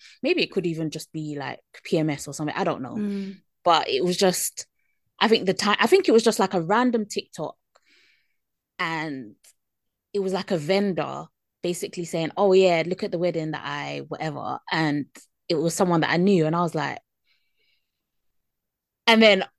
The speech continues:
Speaker 1: like, seeing, that's after seeing, like, s-, two engagement posts, and I'm just like,
Speaker 2: Mm.
Speaker 1: and
Speaker 2: There's
Speaker 1: another
Speaker 2: so
Speaker 1: wedding
Speaker 2: many,
Speaker 1: is
Speaker 2: yeah.
Speaker 1: happening abroad, and I'm just like,
Speaker 2: Mm.
Speaker 1: "Oh my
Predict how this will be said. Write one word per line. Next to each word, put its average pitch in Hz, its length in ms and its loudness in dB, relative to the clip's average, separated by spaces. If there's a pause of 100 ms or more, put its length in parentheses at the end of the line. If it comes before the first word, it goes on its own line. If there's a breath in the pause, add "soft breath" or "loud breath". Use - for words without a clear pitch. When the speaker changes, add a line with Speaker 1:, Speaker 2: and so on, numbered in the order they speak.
(180)
Speaker 1:
like, 185 320 0 (400)
seeing, 208 720 0 (540)
that's 220 200 -2
after 220 260 0
seeing, 202 360 0
like, 175 300 -4
s-, - 100 -20 (640)
two 233 380 -2
engagement 190 600 -2
posts, 175 380 -8
and 175 140 -4
I'm 170 140 -4
just 175 200 -2
like, 165 240 2
Speaker 2:
Mm. - 40 -2
Speaker 1:
and 190 120 0
Speaker 2:
There's 202 120 2
Speaker 1:
another 214 280 6
Speaker 2:
so 196 80 6
Speaker 1:
wedding 185 140 6
Speaker 2:
many, 170 240 4
Speaker 1:
is 165 80 0
Speaker 2:
yeah. 165 60 -4
Speaker 1:
happening 185 540 -6 (140)
abroad, 196 500 -2
and 190 140 -2
I'm 190 140 -6
just 202 140 -4
like, 180 160 2
Speaker 2:
Mm. 110 60 -4
Speaker 1:
"Oh 226 440 4
my 175 580 -2